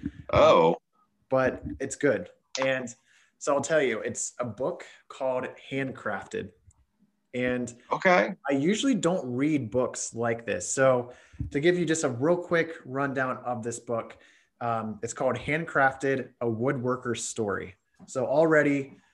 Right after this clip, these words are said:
Speaker 2: has no relation to me whatsoever. Um,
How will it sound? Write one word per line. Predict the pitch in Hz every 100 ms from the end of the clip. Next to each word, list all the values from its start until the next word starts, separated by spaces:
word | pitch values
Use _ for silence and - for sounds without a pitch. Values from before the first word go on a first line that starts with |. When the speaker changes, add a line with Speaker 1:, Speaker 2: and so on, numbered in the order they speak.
| _ _ _ _ -
Speaker 2:
has | 147 143 131
no | 135 143 143
relation | 139 131 127 123
to | 120
me | 120 113
whatsoever. | 107 107 - 110 101 104 104 - _ _ -
Um, | 123 117 113